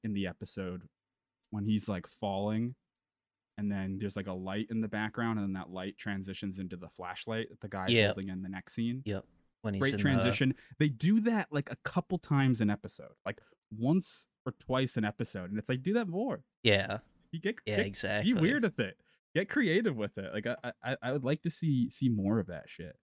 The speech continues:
Speaker 1: But then from there, they just kinda go full on Legion, where they're just in the hospital and
Speaker 2: Yeah, that was
Speaker 1: all the,
Speaker 2: interesting.
Speaker 1: all
Speaker 2: Like,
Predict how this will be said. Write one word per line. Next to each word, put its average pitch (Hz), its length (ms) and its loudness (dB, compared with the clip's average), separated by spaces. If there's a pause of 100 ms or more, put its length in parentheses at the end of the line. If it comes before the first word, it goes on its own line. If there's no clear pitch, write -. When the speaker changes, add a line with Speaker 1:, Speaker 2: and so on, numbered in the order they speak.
(500)
Speaker 1:
But 131 80 -2
then 175 160 4
from 151 180 4
there, 135 240 4
they 120 160 2
just 113 200 0
kinda 110 240 4
go 104 260 2
full 110 320 0
on 95 460 0 (880)
Legion, 113 540 0 (400)
where 98 100 -4
they're 95 120 -4
just 95 180 -8
in 101 120 0
the 92 80 -4
hospital 95 760 -4
and 90 240 -12 (1000)
Speaker 2:
Yeah, 139 200 8
that 123 160 6
was 214 160 4
Speaker 1:
all - 40 -16
the, - 60 -6
Speaker 2:
interesting. 120 540 4
Speaker 1:
all - 200 0 (320)
Speaker 2:
Like, 104 180 -4